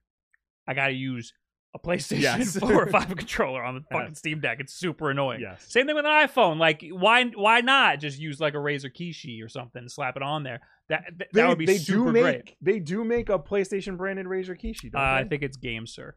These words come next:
Speaker 2: Yeah.
Speaker 1: But yes, they do have
Speaker 2: So,
Speaker 1: that.
Speaker 2: yeah, just
Speaker 1: So you need that.
Speaker 2: Yeah.
Speaker 1: That's the thing you need.
Speaker 2: Or you can get one of them clips for your, uh, DualSense to clip your phone onto.
Speaker 1: Does your, d-, what does your boss have?
Speaker 2: Uh, what do you mean?
Speaker 1: What dev-, uh, mobile device does your phone have?
Speaker 2: I think he's
Speaker 1: Does
Speaker 2: got an iPhone.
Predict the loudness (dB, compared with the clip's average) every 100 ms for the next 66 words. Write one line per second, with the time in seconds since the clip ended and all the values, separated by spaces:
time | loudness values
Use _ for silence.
0 | -10 -6 -6 -8 -12 -10 -6 -6 -6 -14
1 | -14 -12 -10 -8 -8 -8 -8 -8 -10 -10
2 | -12 -4 0 2 0 -2 -4 -8 -12 -14
3 | -10 -4 0 0 -2 -12 -14 -14 -14 -16
4 | -4 4 6 6 4 2 0 0 0 0
5 | -2 -2 -2 -2 -6 -4 -2 -2 -6 -10
6 | _ _ -4 0 0 -2 -4 -4 -6 -10
7 | -10 -12 -12 -12 -12 -12 -10 -10 -12 -14
8 | -6 -4 -2 -4 -4 -16 -8 -2 -2 -2
9 | -4 -4 -4 -6 -12 -20 _ _ _ _
10 | _ _ _ _ _ -8 -6 -6 -8 -10
11 | -12 -14 -20 _ -10 -8 -6 -6 -8 -8
12 | -18 -16 -16 -14 -8 -2 0 0 -4 -6
13 | -6 -6 -8 -12 -18 -18 -18 -12 -10 -8
14 | -2 -2 -2 -8 -8 -12 -14